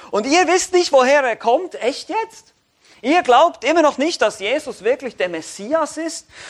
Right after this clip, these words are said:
Und genau das ist die Absicht, warum Johannes, der Apostel, uns hier diese Geschichte überliefert.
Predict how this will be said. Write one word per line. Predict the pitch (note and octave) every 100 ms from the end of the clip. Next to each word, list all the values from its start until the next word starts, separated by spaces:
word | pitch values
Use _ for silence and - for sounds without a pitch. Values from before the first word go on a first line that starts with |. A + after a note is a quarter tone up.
| -
Und | D#3+
genau | E3 G3+ A3+
das | G3
ist | F#3 -
die | E3+
Absicht, | G3+ - - F#3+ -
warum | E3 E3+ D#3+
Johannes, | D3+ - G3 G3+ D#3+ - - _ _ _
der | D#3
Apostel, | D3 - G#3 G3+ -
uns | E3 F3
hier | - G3 F3+ D3+ D#3 _ _
diese | F3+ G3 F#3+ G3+ F#3+ - _
Geschichte | E3 - F#3 - F#3
überliefert. | D#3 D3 D#3 F3 - D#2+ _ _